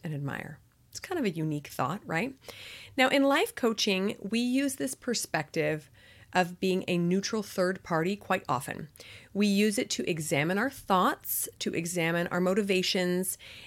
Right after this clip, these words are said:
and to figure out why and how we're creating the life that we currently have. So this concept of trusting yourself will also require a similar perspective, right? It will require you to step outside of yourself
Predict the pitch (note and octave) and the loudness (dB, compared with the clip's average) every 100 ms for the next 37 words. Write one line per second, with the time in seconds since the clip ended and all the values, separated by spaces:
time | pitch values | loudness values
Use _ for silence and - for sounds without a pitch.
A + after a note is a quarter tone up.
0 | - G3 G3 F#3 - G3+ G#3 F#3 - D3+ | -2 0 2 0 0 2 6 4 4 -4
1 | D3+ D#3 E3 A3 D#4+ F#4 - F3+ E3+ A#3+ | -2 0 2 2 2 0 0 0 0 4
2 | C4 G3 F3+ E3 - F3 F3 E3 D3 C#3+ | 6 4 2 -2 2 2 4 2 2 2
3 | D3 - - - E3 - D#3 D3+ - F#3 | 0 -4 -16 -4 -2 -2 -4 -4 -2 2
4 | B3+ - - - - _ _ - - B3 | 4 4 2 -18 -20 _ _ -20 -2 4
5 | A3+ A3 A#3+ B3 B3 - F#3 E3+ - A3+ | 6 6 2 4 2 4 2 2 2 2
6 | - A#3 G#3+ F#3 - D#3+ - - A#3 E4+ | 4 2 2 2 2 2 2 -2 -2 -6
7 | - B3+ G3+ - E3 D3+ D3+ D3+ D#3 - | -2 0 0 0 2 4 6 4 2 -4
8 | - E3+ D#3+ D3 - G3+ F3+ E3+ - - | -4 -2 0 -2 0 2 2 0 -4 -2
9 | B2+ C3 C3 C#3 - - F#3 E3+ E3 - | -4 -2 0 0 0 -2 -2 -2 -4 0
10 | F3 F#3+ A3 F3 D#3+ - D#3 - - F#3 | 2 2 2 0 -2 -2 -2 -2 0 -2
11 | - - E3+ F3+ F3 - E3+ G3 | -2 -2 0 0 -4 -2 -2 -2